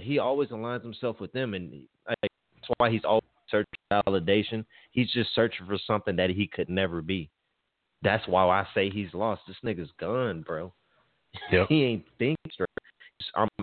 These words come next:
Speaker 1: I'm, I kept saying, "I'm expressing new ideas." That's fine. You can keep that shit to yourself, though, man.
Speaker 2: <laughs>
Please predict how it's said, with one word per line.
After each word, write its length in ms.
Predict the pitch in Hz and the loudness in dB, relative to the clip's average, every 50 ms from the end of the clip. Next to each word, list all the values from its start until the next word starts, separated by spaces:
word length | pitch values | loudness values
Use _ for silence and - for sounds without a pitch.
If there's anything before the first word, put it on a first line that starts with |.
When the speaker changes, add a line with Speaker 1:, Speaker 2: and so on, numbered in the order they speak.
| - | 0
Speaker 1:
I'm, 140 | - 107 101 - - - _ _ _ _ _ _ _ _ _ - | 2 2 2 0 -4 -10 _ _ _ _ _ _ _ _ _ -4
I 40 | 104 - - | -2 -2 0
kept 180 | - 143 127 - | 0 0 0 0
saying, 180 | 135 123 104 - - | 0 -2 -2 -2 -2
"I'm 140 | - 104 95 | -2 -2 -2
expressing 560 | 87 - - - - 101 95 - - 90 87 | -2 -4 -6 -4 -2 -2 -2 -2 -4 -6 -4
new 140 | 92 92 90 | -2 -2 -2
ideas." 480 | 87 87 82 80 101 101 92 82 76 - - | -2 -2 -2 -2 -2 -2 -2 -4 -4 -2 2
That's 200 | 95 113 123 - - - - | 2 2 2 0 -4 -2 0
fine. 320 | 101 113 117 104 87 78 - _ _ _ _ _ _ _ _ | 2 4 4 2 0 -2 -6 _ _ _ _ _ _ _ _
You 120 | - 120 143 | -10 -6 -4
can 140 | - 107 | -4 -4
keep 220 | - - 110 104 - | -2 -2 -2 0 2
that 140 | 110 110 110 - | 2 2 2 0
shit 140 | - 92 78 - | -2 -4 -6 -6
to 80 | - | -8
yourself, 480 | 82 69 65 - - - 101 107 101 82 - - | -8 -8 -8 -10 -2 0 2 2 2 0 -6 -10
though, 180 | 65 64 67 67 | -10 -10 -8 -8
man. 360 | 76 73 76 82 85 85 87 _ _ _ _ _ _ _ _ _ _ _ _ _ - - - - | -8 -8 -6 -6 -6 -8 -10 _ _ _ _ _ _ _ _ _ _ _ _ _ -20 -14 -8 -8
Speaker 2:
<laughs> 300 | - - - 202 240 | -4 0 2 2 0